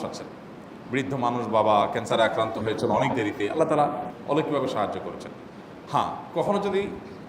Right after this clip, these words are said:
আল্লাহ তাআলা এই আমলগুলো করার পরও আমার বিপদ দূর না করেন, তাহলে হয় আমার আমলের মধ্যে কোনো ত্রুটি ছিল, অথবা আমার এই বিপদ দূর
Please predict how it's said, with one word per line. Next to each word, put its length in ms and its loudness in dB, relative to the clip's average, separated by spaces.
আল্লাহ 220 4
তাআলা 180 2
এই 140 4
আমলগুলো 340 2
করার 400 4
পরও 220 12
আমার 200 8
বিপদ 300 2
দূর 140 6
না 140 6
করেন, 300 0
তাহলে 200 2
হয় 320 6
আমার 280 6
আমলের 300 6
মধ্যে 200 2
কোনো 160 0
ত্রুটি 260 2
ছিল, 180 -2
অথবা 340 12
আমার 260 8
এই 160 6
বিপদ 320 4
দূর 160 6